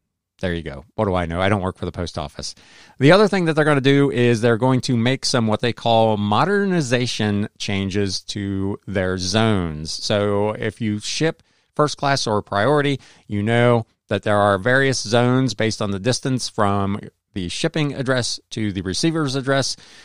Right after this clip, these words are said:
They are going to try to split and expand those zones. I assume that net net, that will ultimately result mostly in price increases for first class and priority rate shipping. So not good news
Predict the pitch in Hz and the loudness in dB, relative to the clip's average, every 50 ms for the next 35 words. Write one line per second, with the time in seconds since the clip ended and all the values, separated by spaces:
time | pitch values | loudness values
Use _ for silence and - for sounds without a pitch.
0 | - _ - - 110 113 113 110 107 107 107 107 98 113 110 117 117 110 - - | -20 _ -4 -2 0 2 4 4 4 4 4 2 2 0 0 0 0 -2 -2 -4
1 | 110 98 - - - 113 113 117 123 - - 110 104 92 - - - - - 135 | -6 -6 -6 -4 0 2 2 2 2 -2 -4 -4 -4 -4 -4 -4 -6 -4 -4 -2
2 | 143 139 - - - - 98 95 - - - - 113 120 123 123 127 117 123 120 | -2 -4 -4 -6 -6 -4 -4 -4 -4 -6 -4 -2 -2 0 0 0 2 2 2 2
3 | 117 107 107 123 123 131 139 143 139 127 101 92 90 87 - - 131 135 139 139 | 2 0 0 0 0 0 0 0 0 0 0 0 -2 -2 -2 -2 0 0 2 2
4 | 139 135 117 104 107 101 - - 110 107 95 92 - - 143 156 156 - _ - | 2 2 2 2 0 0 -2 -2 -2 -2 -2 -4 -4 -2 0 0 0 -2 _ 0
5 | 123 123 - - 120 120 120 - - - - - 117 113 117 - 117 117 113 110 | 0 0 0 0 -2 -2 -2 -2 -4 -4 -4 -4 -4 -4 -4 -2 -2 -2 0 0
6 | 110 104 90 110 113 113 117 - - _ _ _ _ _ _ _ _ _ _ _ | -2 0 2 2 2 2 2 -2 -8 _ _ _ _ _ _ _ _ _ _ _
7 | _ _ _ _ _ _ - - 113 104 - - 107 101 98 - _ - 104 92 | _ _ _ _ _ _ -8 -6 -6 -4 -4 -4 -4 -4 -4 -6 _ -14 -12 -12
8 | 90 - - 107 101 - 107 98 98 - - 98 90 - - 87 85 80 - - | -10 -6 -4 -4 -4 -4 -4 -6 -6 -6 -8 -8 -8 -8 -8 -8 -8 -8 -10 -12
9 | _ _ - - _ _ _ - - 92 92 90 90 90 90 90 - _ - 104 | _ _ -20 -20 _ _ _ -8 -6 -4 -2 -2 -2 -2 -2 -4 -4 _ -6 -6
10 | 92 - - - 95 90 87 - - - _ - 101 90 87 85 - - 90 90 | -6 -6 -4 -4 -4 -4 -4 -4 -8 -12 _ -8 -6 -6 -6 -6 -6 -4 -2 -2
11 | 85 85 90 87 87 87 - - - 98 92 82 82 76 - - _ - - - | -2 -2 -4 -4 -4 -6 -8 -10 -10 -8 -8 -8 -8 -10 -12 -16 _ -14 -10 -8
12 | 90 80 - 76 67 64 69 - - - 101 98 98 95 95 98 95 95 117 123 | -8 -8 -10 -12 -16 -14 -14 -8 -4 0 0 2 2 2 2 0 0 2 2 0
13 | 143 - 151 123 131 123 104 117 120 123 127 135 135 123 113 | 0 0 2 2 2 2 4 4 4 4 4 4 2 2 0